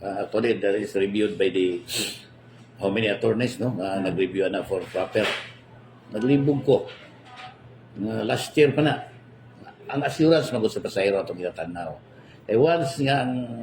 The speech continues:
namasahero illegal, wala, magka-problema yun ang nagsakay po. Actually, no, ilan ang problema kay how many years man na sila, ha? No? Dili na sa executive. Diha na sa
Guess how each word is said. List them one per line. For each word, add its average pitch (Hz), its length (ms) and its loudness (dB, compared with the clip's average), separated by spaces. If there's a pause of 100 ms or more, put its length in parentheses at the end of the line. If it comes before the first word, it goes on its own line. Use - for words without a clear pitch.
(400)
namasahero 123 720 2
illegal, 92 560 -2 (560)
wala, - 480 2
magka-problema 143 640 4
yun 113 160 2
ang 98 160 0
nagsakay 90 400 -2
po. 85 160 -2 (640)
Actually, 131 480 2
no, 110 240 -4
ilan 127 320 2
ang 117 80 0
problema 101 480 -4
kay 98 240 -2
how 113 80 -2
many 110 320 -2
years 104 240 0
man 98 160 -8
na - 20 -10
sila, 98 300 -4
ha? 151 160 -4 (160)
No? 139 160 -6 (320)
Dili 135 240 -4
na 143 80 -8
sa 131 160 -6
executive. 123 480 -4 (1400)
Diha 156 240 4
na 151 160 0
sa 143 160 4